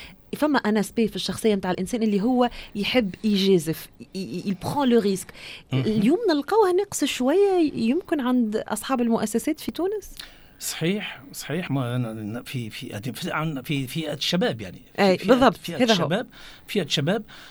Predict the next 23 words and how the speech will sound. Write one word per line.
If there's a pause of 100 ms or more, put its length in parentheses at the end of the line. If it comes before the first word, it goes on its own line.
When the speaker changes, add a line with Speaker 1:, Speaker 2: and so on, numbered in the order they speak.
(120)
Speaker 2:
يحبوا،
آه،
الأغلبية
مع
هذا،
هذا
واقع، (480)
آه،
يعني
وظيفة
عمومية، (800)
يعني
س-، (340)
س-،
دونك
يلوجوا
على
لا
سيكوريتي.
Speaker 1:
مهم. (420)
مهم. (280)
Speaker 2:
في
حين،